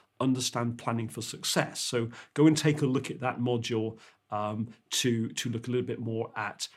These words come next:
how the stakeholder analysis produces the communication management plan. But needless to say, that process is all about understanding the expectations, the needs, the wants, the wishes of the stakeholders,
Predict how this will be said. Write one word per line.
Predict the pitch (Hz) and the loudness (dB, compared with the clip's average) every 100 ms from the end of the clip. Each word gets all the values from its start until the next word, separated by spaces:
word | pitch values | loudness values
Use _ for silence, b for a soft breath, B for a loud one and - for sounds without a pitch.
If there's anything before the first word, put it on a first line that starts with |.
| b | b
how | - - 151 147 139 139 123 B B 120 | -8 0 6 8 8 4 0 B B -4
the | 127 113 | -2 0
stakeholder | 117 - 156 - 127 120 | 2 4 4 4 0 0
analysis | 113 175 196 - 104 101 123 - - - _ _ | 4 6 6 4 0 -4 -4 -4 -6 -12 _ _
produces | - 147 - 135 120 - 107 - | 4 4 4 2 2 0 -2 -4
the | 113 107 104 - | -4 -6 -8 -14
communication | - 110 107 107 101 - 101 | -6 -4 -4 -8 -10 -10 -10
management | 92 - - - | -10 -12 -14 -14
plan. | - 127 80 - _ _ | -6 -6 -6 -14 _ _
But | 135 | 4
needless | 147 220 185 - | 6 8 6 4
to | 156 | 4
say, | - 123 113 131 - - | 2 0 0 -2 -2 4
that | 180 - | 4 4
process | - 143 131 131 127 | 4 4 4 -2 -2
is | 123 | 2
all | 143 139 | 4 4
about | 135 131 | 2 0
understanding | 135 - - 170 175 165 151 147 B - | -2 0 2 4 6 6 6 2 B -4
the | 127 | -2
expectations, | - - 117 - 147 143 - 143 117 | -2 -4 -6 0 2 2 2 0 0
the | 113 | -2
needs, | 120 151 143 143 - | 4 8 8 6 0
the | 101 | -6
wants, | 113 139 127 - | -4 -4 -4 -6
the | 107 | -4
wishes | 117 - 120 - B B - | -4 -2 -6 -8 B B -4
of | 127 120 | -2 0
the | 127 | -2
stakeholders, | - 131 - 107 95 104 123 | 2 0 0 -6 -6 -4 -4